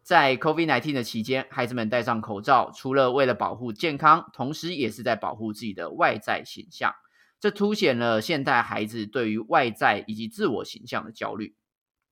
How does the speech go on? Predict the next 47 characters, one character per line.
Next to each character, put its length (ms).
五 140
月 160
十 160
七 160
号 160
呢， 240
他 120
们 80
就 220
邀 260
请 280
了 140
桃 280
园、 320
新 300
竹 200
的 140
在 220
地 180
店 240
家 320
一 80
起 180
响 300
应 220
脸 320
部 260
平 320
权 340
日， 260
期 140
待 140
用 120
不 200
同 200
的 80
脸 340
都 120
可 100
以 80
得 180
到 200
同 300
样 160
的 100
尊 240
重。 200